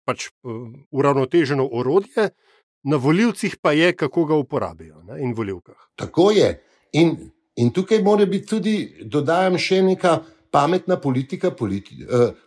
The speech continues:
Speaker 2: političnih strank. Se pravi, politične stranke bi mogli se tega en-, eh, vprašanja enakosti med, eh, med spoloma zavedati bolj,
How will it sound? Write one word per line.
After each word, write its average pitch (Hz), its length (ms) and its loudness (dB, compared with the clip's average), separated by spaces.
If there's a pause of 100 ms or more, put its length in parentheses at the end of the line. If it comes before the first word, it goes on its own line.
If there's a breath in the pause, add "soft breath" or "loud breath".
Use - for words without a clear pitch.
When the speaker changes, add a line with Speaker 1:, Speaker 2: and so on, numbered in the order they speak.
Speaker 2:
političnih 123 580 -4
strank. 208 320 -4
Se 185 140 -2
pravi, 170 240 0
politične 139 500 -4
stranke 196 480 -4
bi 123 160 0
mogli 117 400 0
se 117 220 -2 (340 loud breath)
tega 110 460 2
en-, 110 240 -6 (340 soft breath)
eh, 117 220 -2 (420)
vprašanja 131 640 0
enakosti 117 500 -2
med, 104 220 -4
eh, 87 640 -12
med 98 160 -4
spoloma 107 640 -2
zavedati 92 640 -2
bolj, 107 220 2